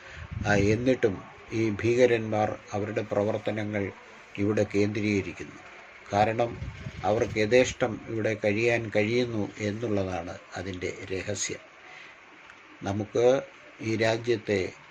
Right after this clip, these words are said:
ഏറ്റവും ശക്തമായി മുന്നോട്ട് കൊണ്ടുപോകണമെങ്കിൽ, രാജ്യത്തിൻ്റെ വളർച്ചയെ സാധ്യമാക്കണമെങ്കിൽ, ഈ രാജ്യത്തെ ക്ഷേമം നടപ്പാക്കണമെങ്കിൽ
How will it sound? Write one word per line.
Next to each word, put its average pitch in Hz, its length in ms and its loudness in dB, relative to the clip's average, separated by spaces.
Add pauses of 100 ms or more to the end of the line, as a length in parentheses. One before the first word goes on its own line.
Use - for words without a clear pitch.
(720)
ഏറ്റവും 117 760 2 (140)
ശക്തമായി 110 760 -2
മുന്നോട്ട് 107 460 -2
കൊണ്ടുപോകണമെങ്കിൽ, 110 1040 -2 (220)
രാജ്യത്തിൻ്റെ 110 560 0
വളർച്ചയെ 104 800 0
സാധ്യമാക്കണമെങ്കിൽ, 107 1200 -2 (640)
ഈ 123 200 8
രാജ്യത്തെ 123 500 6
ക്ഷേമം 113 540 0
നടപ്പാക്കണമെങ്കിൽ 110 960 -2